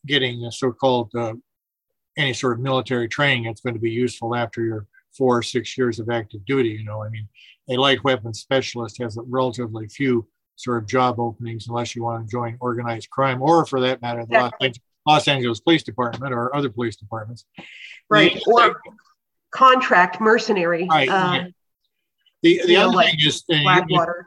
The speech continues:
Speaker 1: you, you, uh, touched on it, is that there's giant contradiction and actually national disgrace of how some people view women as, as, uh, um, lilies of the valley. On the other hand, when they are in the military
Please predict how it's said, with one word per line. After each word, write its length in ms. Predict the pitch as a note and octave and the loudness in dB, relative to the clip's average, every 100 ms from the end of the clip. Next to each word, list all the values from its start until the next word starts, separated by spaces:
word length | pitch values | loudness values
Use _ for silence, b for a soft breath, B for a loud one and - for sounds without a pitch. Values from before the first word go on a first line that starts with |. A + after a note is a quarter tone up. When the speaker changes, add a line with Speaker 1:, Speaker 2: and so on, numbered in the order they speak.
| _ | _
Speaker 1:
you, 160 | E3 F3 | -2 0
you, 320 | E3 D#3 D3 - | 2 0 -2 -4
uh, 160 | C3+ | -4
touched 320 | C3 E3+ F3 E3 | 0 -2 2 2
on 140 | C#3+ | 2
it, 220 | C#3 C3 | 0 -2
is 140 | C3+ - | -6 -4
that 180 | C#3 - | -4 -4
there's 380 | C#3 D3 B2+ C#3+ - _ | -6 -4 -6 -10 -18 _
giant 480 | - - F#3 G3 C3+ _ - | -2 2 4 4 0 _ -4
contradiction 720 | C#3+ C3+ C#3 C#3+ D#3 - C#3 | -2 -2 0 0 0 -2 -4
and 220 | B2+ B2+ C3 | -4 -8 -4
actually 420 | C#3 C#3+ - B2+ | -2 -2 -4 -4
national 680 | B2 B2+ C#3 D#3+ E3 C#3+ B2+ | -4 -2 0 0 -2 -4 -2
disgrace 640 | A#2+ A2+ - D#3+ C#3 A#2+ - b b b - | -2 -4 0 4 4 2 -6 b b b -4
of 180 | B2 A#2 | -2 0
how 420 | D3 C#3+ B2+ A#2 _ _ - | 2 2 2 -2 _ _ -20
some 280 | - F3 F3+ | -4 0 2
people 480 | E3 C#3+ C#3 B2+ A2+ _ _ _ _ - | 2 2 2 -2 -4 _ _ _ _ 0
view 160 | D3 | 2
women 360 | C#3 D3+ C#3 B2 | 2 2 0 0
as, 240 | A#2+ A2 - | -2 -4 -8
as, 320 | C3 A#2+ - C3 | -6 -6 -6 -6
uh, 240 | B2 A#2 - - _ - | -6 -6 -10 -20 _ -16
um, 320 | A#2+ A#2 A2+ A#2 _ _ | -12 -12 -14 -20 _ _
lilies 460 | C4 E3 D#3 C#3+ B2+ | -8 0 4 4 2
of 80 | A#2+ | 0
the 80 | |
valley. 440 | A#2 D3+ D3+ B2+ - _ _ - | 4 6 6 4 0 _ _ -6
On 60 | C#3+ | -2
the 120 | C#3 | 0
other 220 | D3+ D#3+ | 0 0
hand, 320 | C3+ C#3+ C3 A#2+ | 0 -2 -2 -4
when 160 | C3 | -6
they 80 | C3 | -4
are 380 | C3 C#3+ F3+ F#3+ | -2 2 4 4
in 80 | D#3+ | 2
the 80 | |
military 720 | C3 C3 C3 - C3+ B2+ B2 | -4 -2 -2 -2 -2 0 -2